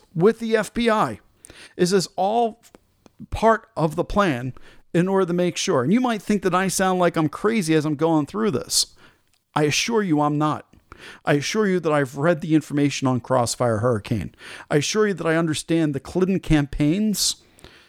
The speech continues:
and the D N C's active and willful altering and manipulation of the election when Trump was going against Clinton. I promise you that I've read it, and I guarantee that most of you, if you're against this,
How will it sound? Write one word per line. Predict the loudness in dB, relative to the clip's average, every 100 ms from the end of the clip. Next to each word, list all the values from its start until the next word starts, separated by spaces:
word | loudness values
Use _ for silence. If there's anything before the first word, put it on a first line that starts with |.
| _ _ 0
and | 0 2
the | -2
D | -2 2
N | 2
C's | 2 0 0 0 0 -2 -4 _ _ -2
active | 0 0 0 -2 -2 -2
and | 0 2
willful | 2 2 0 0 0 0 -4
altering | 0 0 0 0 0 0 -4 -8 _ _ -4
and | 0
manipulation | 2 0 0 0 0 0 0 -2 -2 0
of | 0 0
the | -2
election | 0 0 -2 -2 0 -2 -6 _ _ -2
when | 4 4
Trump | 2 -4 -4 -2
was | -2
going | 0 0 0
against | -2 -4 0
Clinton. | 0 0 -4 -14 _ -20 -20 _ -4
I | -2
promise | 2 0 0 -2
you | -2
that | 0
I've | -2 0
read | 0
it, | 0 _ -2
and | -2
I |
guarantee | 0 0 0 0 -4
that | 0
most | 0 0 -2
of | -4
you, | 0 0
if | 0
you're | 0 0
against | 0 -4 -2
this, | -2 0 -4